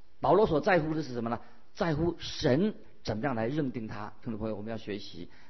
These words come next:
看神怎么样看我们，这是最重要。保罗他说他要按着神的心意去传福音，因为保罗这样的，有这样的心态，才能够经得起考验的。所以保罗他说他，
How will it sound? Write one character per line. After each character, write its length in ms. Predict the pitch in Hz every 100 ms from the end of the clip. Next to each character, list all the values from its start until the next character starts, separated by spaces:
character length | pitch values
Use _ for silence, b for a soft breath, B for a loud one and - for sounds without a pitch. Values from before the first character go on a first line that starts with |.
| b -
看 200 | 170 147
神 240 | 123 160
怎 80 | 151
么 60 | 120
样 80 | 131
看 180 | 151
我 80 | 110
们， 120 | 104
这 100 | 107
是 60 | 127
最 120 | 127
重 160 | 117 113
要。 160 | 95 B B B
保 120 | 131
罗 500 | 131 156 - - - - - - - -
他 140 | 139
说 140 | 135
他 140 | 131 143
要 220 | 131 - B B B -
按 220 | 165 160
着 200 | 147 143 - - -
神 240 | - - 131
的 120 | 139
心 340 | - 160 151
意 200 | 147 117 b b b
去 160 | - 123
传 260 | - 117
福 160 | 113 107
音， 240 | 113 113 - b b b - -
因 120 | 165
为 260 | 165 151 - - - - - - - -
保 140 | 131
罗 120 | 139 165
这 160 | 214
样 140 | 202 160
的， 160 | 139 -
有 160 | 131 131
这 100 | 196
样 60 |
的 80 | 156
心 180 | - 185
态， 240 | 170 127 - - b b -
才 160 | - 131
能 140 | 139
够 140 | 127
经 200 | 123 143
得 60 | 120
起 120 | -
考 240 | 127 - 104
验 200 | 117 95
的。 120 | - b b b
所 120 | -
以 60 | 170
保 160 | 127 117
罗 100 | 131
他 120 | 147
说 140 | 143
他， 160 | 139